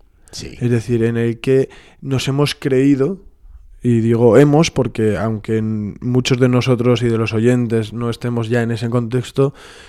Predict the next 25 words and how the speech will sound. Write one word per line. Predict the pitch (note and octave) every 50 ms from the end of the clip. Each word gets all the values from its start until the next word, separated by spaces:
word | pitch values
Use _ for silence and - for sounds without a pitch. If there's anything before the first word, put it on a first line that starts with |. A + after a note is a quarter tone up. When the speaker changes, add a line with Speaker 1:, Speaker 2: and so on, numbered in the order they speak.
| - _ _
Speaker 2:
seguimos | - - - C#3+ B2+ B2+ C#3 C3+ C3+ B2
haciendo | C3 A#2+ A#2+ C3 B2+ B2 B2+
esa | A#2+ C#3 C#3
división, | B2 C#3 C#3 B2 A#2 - - C3 C3 A2+ G2 F#2+ F#2+ - - _ _ _
¿no? | - B2+ C#3 D3+
En, | C#3+ C3+ B2 A#2 G#2+
Speaker 1:
Ujú. | A#2+
Speaker 2:
en | A#2+ B2 A#2+
plan, | B2 B2+ B2 B2 B2 B2
eh, | A#2+ A#2 A#2+ A#2 A2+ -
ellos, | - - E3 E3 D3+ E3+ F#3+ G#3 G3 - -
nosotros. | C#3+ C#3+ C3+ A#2 - C3+ B2 G2+ - F#2 F2+ G2 - - - - -
Speaker 1:
Sí. | - - - C2 B1 - - - - - - -
Speaker 2:
Pero | - - D#3 D3+ C#3+ C#3+ C#3 C#3 C3+ C3+ C3+ - -
en | - C#3 C3+ C3+
este | C#3 C#3 - - - D#3+
mundo | D#3 D3 C#3+ C#3+ C#3+ D3 D3+ D3+ D#3 D#3
lo | D3 C3+ B2
que | B2+ B2+ B2 B2 A#2+ A#2+ A#2 A#2 A2 E2+ - - - _ _ _ - -
más | B2+ C3+ C3+ C#3+ D#3 - -
choca | - - F3 D#3+ C#3 C3+ C#3+ D3 D#3
es | D#3 C#3+ C#3 C3+ B2+ - - - - - - - - - - _
cuando, | - - C#3 C3+ C3 B2+ B2+ B2+ A#2+ F#2+ - - _ _ _ _ _ _ _ _ _ - - -
cuando, | - B2+ B2 B2 A#2+ A#2+ A#2+ A#2 A#2 A2+
pues, | A#2+ A#2+ A#2 A2 - - -